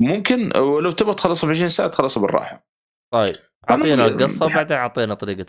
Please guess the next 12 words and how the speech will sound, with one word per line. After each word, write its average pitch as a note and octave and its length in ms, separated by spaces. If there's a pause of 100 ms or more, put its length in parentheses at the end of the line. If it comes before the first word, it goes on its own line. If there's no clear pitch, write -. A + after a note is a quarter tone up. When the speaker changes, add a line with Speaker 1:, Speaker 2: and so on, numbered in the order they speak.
Speaker 2:
اللعب. F2 260 (1200)
Speaker 1:
القصة C#3+ 540
إنه، B2+ 480 (520)
آه، F#2 840 (240)
في A#2 240
قرية B2 220
اسمها، G2+ 360
آه، F2+ 460
جرين، A2 420
آه، F2+ 380 (760)
Speaker 2:
جرين G2 220
جوبلن؟ G#2+ 440